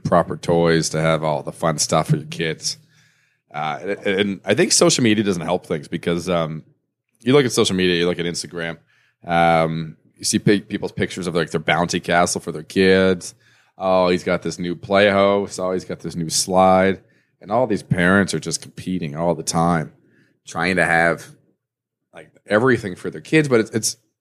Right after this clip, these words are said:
I, I, like, my son has sh-, more fun playing with rocks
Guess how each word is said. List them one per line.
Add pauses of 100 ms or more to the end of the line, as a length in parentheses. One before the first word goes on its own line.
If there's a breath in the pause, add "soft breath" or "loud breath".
I, (180)
I, (320)
like,
my
son (180)
has
sh-, (120)
more
fun
playing
with
rocks